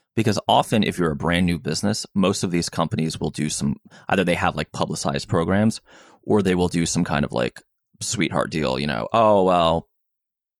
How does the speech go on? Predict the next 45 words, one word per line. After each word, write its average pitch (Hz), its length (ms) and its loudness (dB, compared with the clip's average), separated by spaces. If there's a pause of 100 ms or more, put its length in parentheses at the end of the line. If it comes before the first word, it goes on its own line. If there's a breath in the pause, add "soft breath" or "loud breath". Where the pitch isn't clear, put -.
(160)
you 107 60 -4
know, 87 80 0
JetBrains 95 680 0
does 69 160 -2
something 55 260 -6
like - 220 -8
this. - 360 -8
Um, 50 180 -12 (360 loud breath)
Cute, - 400 0
believe 92 320 0
it - 20 0
or 76 80 0
not, 55 260 -4
does 67 160 -6
something - 360 -6
like - 180 -12
this." - 300 -12 (380)
And, 67 180 -6 (220)
mm, 82 200 -6
mm, 101 200 0 (120)
let's - 160 -2
just - 180 -4
say 104 120 0
they're 92 140 2
not 85 160 -2
shy 87 180 0
about - 220 -6
collecting - 320 -6
money. 69 260 -6 (400 loud breath)
So, 95 480 0 (440)
wow, 190 100 -2
I, - 120 -4 (220)
you 113 100 -6
know, 214 240 -2
Chris, - 220 -6
I've 185 180 -4
really 269 200 -4
been - 180 -6
bad - 240 -4
on - 140 -4
Cute - 240 -4
for, - 100 -6
like, 64 140 -4
two - 180 -6
years. - 420 -6